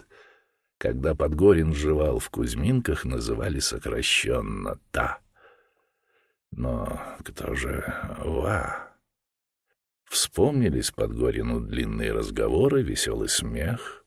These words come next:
романсы, прогулки по вечерам — и целый цветник девушек и молодых женщин, живших когда-то в Кузьминках и около.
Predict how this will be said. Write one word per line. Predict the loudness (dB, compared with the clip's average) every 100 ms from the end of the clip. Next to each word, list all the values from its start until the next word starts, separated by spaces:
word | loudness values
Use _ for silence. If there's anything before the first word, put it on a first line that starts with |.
| _
романсы, | -6 -2 -2 -2 -2 -2 -4 -2 -4
прогулки | -4 -2 -2 0 -4 -4 -6
по | -4
вечерам — | -2 -2 -2 -2 -2 -2 -2 -4 -6 -18 -18 -20 -20 -6
и | -2 0
целый | 2 4 6 4
цветник | 4 4 4 4 4 4
девушек | 2 6 6 6 0 -4 -2
и | -2
молодых | -2 -2 0 -2 -4 -4
женщин, | -2 0 0 0 0 -2 -4
живших | -4 -2 -2 -2 -4 -6
когда-то | -6 -4 -4 -4 -6
в | -8
Кузьминках | -6 -6 -4 -2 -2 -2 -4 -4 -4
и | -4 -2
около. | -2 0 0 0 -2 -2 -4 -10